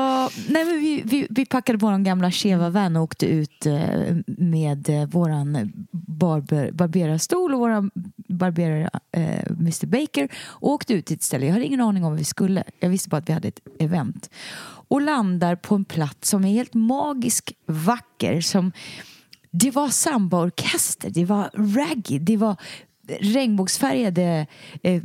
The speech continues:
bord, det var solnedgång och det var ute i Bromma. Jag hade ingen aning och alla människor lyste som solar och jag blev så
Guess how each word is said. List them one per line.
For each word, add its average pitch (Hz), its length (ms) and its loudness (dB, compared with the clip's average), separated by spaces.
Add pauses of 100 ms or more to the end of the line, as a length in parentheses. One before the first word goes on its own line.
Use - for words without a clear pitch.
(160)
bord, 170 720 0 (360)
det 180 260 0
var 214 400 2
solnedgång 175 1400 0 (120)
och 277 120 2
det 370 140 0
var 302 220 0
ute 311 240 0
i 311 80 0
Bromma. 294 920 0 (180)
Jag 269 100 2
hade 339 160 -2 (120)
ingen 247 340 2
aning 247 460 0
och - 300 -2
alla 226 340 2
människor 214 600 2 (360)
lyste 208 480 2
som 170 180 0
solar 151 600 0
och 208 160 2
jag 214 160 2
blev 277 180 -2
så - 160 -2